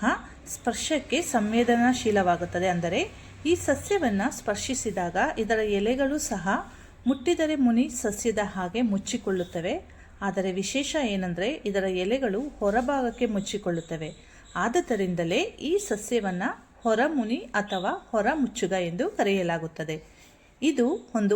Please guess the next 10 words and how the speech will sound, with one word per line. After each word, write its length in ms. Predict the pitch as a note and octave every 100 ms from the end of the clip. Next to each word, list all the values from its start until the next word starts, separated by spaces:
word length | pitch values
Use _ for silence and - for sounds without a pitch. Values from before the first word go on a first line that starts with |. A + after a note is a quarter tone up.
| G#3
ವಾರ್ಷಿಕ 480 | F#3+ A3+ - D#4+ D#4 D#4+ D#4+
ಸಣ್ಣ 240 | A3 G3+ A#3 F#3+
ಗಿಡವಾಗಿದ್ದು 680 | G3 G3 F3+ F3 E3 F#3 E4+ - - - - G#3
ಮಳೆಗಾಲದಲ್ಲಿ 760 | G#3 D#4 F#4 D#4 G3 F#3+ G3+ C#4+ G3+
ಹೆಚ್ಚಾಗಿ 460 | F#3+ - A#3+ G#3+ B3
ಕಾಣಿಸಿಕೊಳ್ಳುತ್ತದೆ. 880 | G3 F#3+ G3 G3+ F3+ F3 F3 F3 G#3 A4 - - - - -
ಸುಮಾರು 440 | C4+ B3 E4+ D4 C#4+ F#4+ G3 G#3+
ಐದರಿಂದ 480 | D4 F4+ C#4 G3+ G3 D#4 A#3
ಇಪ್ಪತ್ತೈದು 540 | - B3+ A#3+ A3+ B3 -
ಸೆಂಟಿಮೀಟರ್ 680 | A3+ G#3 A#3 G#3+ G#3 A3